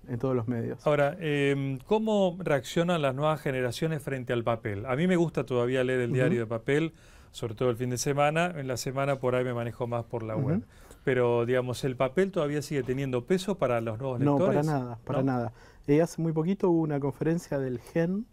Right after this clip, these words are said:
Speaker 1: del grupo edito-, eh, gru-, eh, Global Editor Network, acá en Argentina, en el Malva.
Speaker 2: Sí.
Speaker 1: Vinieron tres popes de los medios, eh, y una de las personas era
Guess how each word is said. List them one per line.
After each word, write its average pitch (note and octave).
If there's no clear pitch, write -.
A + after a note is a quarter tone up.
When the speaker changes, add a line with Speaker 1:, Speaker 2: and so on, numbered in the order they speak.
Speaker 1:
del C3
grupo D3+
edito-, B2+
eh, C3+
gru-, D3+
eh, B2
Global C#3+
Editor C3+
Network, D3+
acá A#2+
en C#3
Argentina, C3+
en B2
el B2+
Malva. F3
Speaker 2:
Sí. A#2
Speaker 1:
Vinieron C3+
tres D#3
popes E3+
de B2
los A#2
medios, F#3+
eh, A#2+
y B2+
una D#3
de D3
las C3
personas E3
era D3+